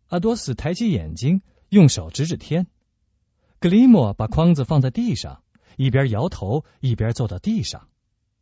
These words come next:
阿多斯从腰带里拔出手枪，看了看引火线是不是装好，然后搬上扳机，把枪口对准了格里莫的耳朵。格里莫像被弹簧顶了一下一样的跳了起来。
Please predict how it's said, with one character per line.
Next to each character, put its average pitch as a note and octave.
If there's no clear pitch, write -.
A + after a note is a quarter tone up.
阿 D#3+
多 F3+
斯 C3+
从 C#3+
腰 G3
带 F#3+
里 A2+
拔 B2
出 A3+
手 -
枪， F#3
看 F3
了 B2
看 B2+
引 D#3
火 F#2
线 G#2+
是 -
不 A#2
是 C#3
装 G#3
好， -
然 A#2+
后 F#2
搬 C3
上 F#2+
扳 B2
机， C#3+
把 C#3+
枪 A3+
口 F#2+
对 E3+
准 F2
了 G2+
格 A#2
里 B2
莫 G3
的 A#2+
耳 D2+
朵。 B2+
格 E3+
里 F#3
莫 E3
像 -
被 F3
弹 F3
簧 A3
顶 G2
了 A#2
一 B3+
下 F#3
一 B2
样 C3
的 A2
跳 A3
了 A#2
起 -
来。 C#2+